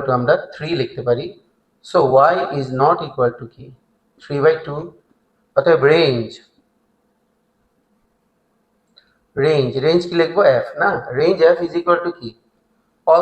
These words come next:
the real number but except three by two। এখন কোডোমেইন কি আছে এখানে? যদি আমার এই যে শর্তটা যেটা আমি এখানে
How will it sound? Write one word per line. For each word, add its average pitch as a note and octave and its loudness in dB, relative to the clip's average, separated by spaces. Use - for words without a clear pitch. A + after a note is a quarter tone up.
the G3 4
real F3+ 2
number E3 2
but D#3 0
except G3 0
three C3 -6
by D3+ 4
two। A2+ -10
এখন D#3 0
কোডোমেইন G#3+ 4
কি G#3 -2
আছে E3+ -2
এখানে? C3+ -4
যদি D#3+ -6
আমার D#3+ 0
এই G3 2
যে G#3 0
শর্তটা C#3+ -2
যেটা C#3+ 2
আমি C#3+ -2
এখানে D3 -4